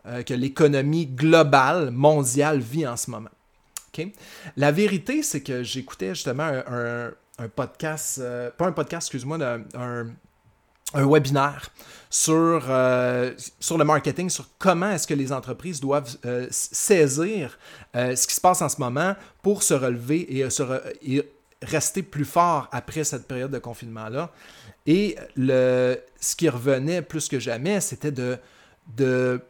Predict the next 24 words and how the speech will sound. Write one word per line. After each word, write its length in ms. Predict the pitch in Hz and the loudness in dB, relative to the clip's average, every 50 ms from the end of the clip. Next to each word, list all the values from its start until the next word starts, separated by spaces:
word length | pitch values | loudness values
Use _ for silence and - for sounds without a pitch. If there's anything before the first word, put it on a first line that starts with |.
| _ _ _ _ | _ _ _ _
développer 720 | - 123 120 190 196 175 143 160 139 131 - - 170 185 165 | -12 -2 4 4 4 6 6 4 4 4 2 0 0 0 0
votre 240 | 117 123 131 - - | -2 -4 -6 -6 -6
personal 460 | - 143 135 131 - 135 127 127 127 | -4 -4 -4 -2 -4 -4 -4 -6 -6
branding. 600 | 110 120 117 107 110 107 131 139 131 123 113 107 - _ _ _ _ _ _ _ _ _ _ _ _ _ _ _ | -8 -10 -10 -10 -8 -8 -8 -8 -8 -8 -12 -14 -18 _ _ _ _ _ _ _ _ _ _ _ _ _ _ _
Communiquez 1080 | - - 269 254 220 190 190 185 175 160 147 139 - - 180 170 143 120 120 113 113 107 | 4 8 10 10 10 10 8 6 4 2 0 -2 -2 -2 -2 -2 -2 -4 -8 -10 -4 0
régulièrement, 760 | 156 165 151 135 151 147 143 139 127 120 107 113 123 127 127 123 _ - | 0 0 2 0 0 2 2 2 2 0 -2 -6 -8 -8 -10 -10 _ -12
à 100 | - 113 - _ _ _ | -12 -12 -12 _ _ _
tous 180 | - - - 392 | -12 -8 -4 -2
les 200 | 269 226 160 139 | 0 0 0 0
jours, 340 | 117 123 151 170 160 117 - | 0 -2 -2 -4 -4 -4 -2
si 260 | - - - - - | -2 -2 -2 -2 -2
c'est 80 | 139 131 | -4 -4
possible, 580 | - 127 117 - - - 156 160 156 131 110 - - - - - - | -4 -4 -2 -2 -2 0 -2 -2 -2 -4 -8 -10 -14 -20 -20 -18 -10
via 200 | 117 135 147 165 | -2 2 4 4
un 100 | - 208 | 4 4
courriel, 520 | - - 156 127 135 135 131 117 107 113 - - 104 | 2 0 -2 -2 0 -2 -4 -4 -6 -10 -14 -10 -8
via 260 | 139 160 175 190 185 | 0 4 4 6 6
une 100 | 175 151 | 4 2
petite 200 | - - 165 147 | 0 -4 -4 -4
vidéo 320 | 147 147 151 151 147 156 | -2 2 2 4 4 4
sur 160 | 156 - - 147 | 2 0 -2 -2
les 80 | 139 | -2
médias 240 | 135 135 123 127 131 | -2 -4 -4 -6 -6
sociaux, 360 | 127 139 117 - - 120 - | -6 -6 -6 -6 -6 -8 -10